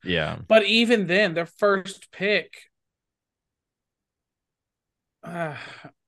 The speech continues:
Speaker 2: I don't know. Cedric Tillman, I don't, I'm not so too sold on him. And not to mention, with the, with a limited amount of picks, they went and drafted a quarterback.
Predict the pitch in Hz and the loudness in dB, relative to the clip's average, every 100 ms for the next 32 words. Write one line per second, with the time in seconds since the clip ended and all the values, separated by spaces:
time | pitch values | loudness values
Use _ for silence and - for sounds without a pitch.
0 | _ _ _ _ _ _ _ _ _ _ | _ _ _ _ _ _ _ _ _ _
1 | 180 156 123 113 220 220 208 190 165 156 | 0 0 -2 2 2 2 0 0 0 -2
2 | 143 170 170 156 180 175 - - 165 147 | -2 -2 -2 -6 -6 -6 -8 -10 -10 -6
3 | 185 - 151 143 139 139 165 190 180 196 | -8 -6 -6 -4 -6 -4 -2 -2 0 -2
4 | 185 151 151 147 147 165 156 170 208 175 | -2 -4 -2 -4 -2 -2 0 2 2 2
5 | 170 160 135 - 214 - - - - - | 2 2 0 -4 -4 -6 -18 -20 -20 -20
6 | _ - 170 185 180 147 143 139 156 160 | _ 2 2 2 -2 -4 -6 -2 -2 -4
7 | 151 110 123 139 190 262 254 | -12 -12 -6 -2 0 0 -2